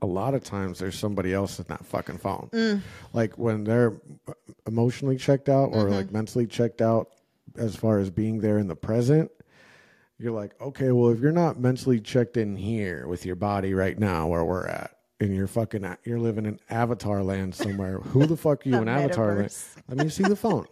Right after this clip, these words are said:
Speaker 1: Let me see the phone. What's his name? What are you, who, what are y'all talking about?" I
Speaker 2: Yeah.
Speaker 1: bet you there's some fucking emojis and shit in that conversation too.
Speaker 2: That's so true. You know, that's one of those things that I think I didn't wanna confront when I was with my ex. It was just like,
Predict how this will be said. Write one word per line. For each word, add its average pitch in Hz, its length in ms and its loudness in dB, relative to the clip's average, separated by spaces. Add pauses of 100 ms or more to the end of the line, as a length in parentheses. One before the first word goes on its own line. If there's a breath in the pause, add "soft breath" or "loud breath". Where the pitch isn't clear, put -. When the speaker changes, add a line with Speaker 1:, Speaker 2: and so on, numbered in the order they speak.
Speaker 1:
Let 131 140 -2
me 151 100 2
see 170 140 0
the 185 140 4
phone. 147 280 2
What's 117 160 -2
his 147 140 2
name? 113 200 0
What 110 100 -2
are - 40 2
you, 131 60 2
who, 147 300 2
what 151 380 0
are 156 40 6
y'all 156 100 4
talking 117 300 -6
about?" 95 340 -14
I - 20 -10
Speaker 2:
Yeah. 185 160 0
Speaker 1:
bet - 160 2
you 135 60 0
there's 123 220 2
some 117 160 -6
fucking 120 260 -4
emojis 107 440 0
and 92 140 -8
shit 92 200 -6
in 95 80 -8
that 85 120 -8
conversation 92 600 -8
too. 92 200 -12 (500 soft breath)
Speaker 2:
That's 269 200 0
so 427 200 2
true. 247 320 0
You 240 180 -2
know, 226 260 0
that's 226 220 0
one 302 140 -2
of 311 40 0
those 294 160 0
things 214 220 -2
that 185 80 0
I 175 80 -2
think 196 220 -2
I 185 60 2
didn't 180 280 0
wanna 165 600 0 (100)
confront 175 720 -2
when 165 640 -2 (160)
I 165 160 2
was 170 480 -6
with 175 300 -4
my 170 180 -2
ex. 165 320 -4
It 180 60 -2
was 180 120 -6
just 185 200 -6
like, 165 400 -2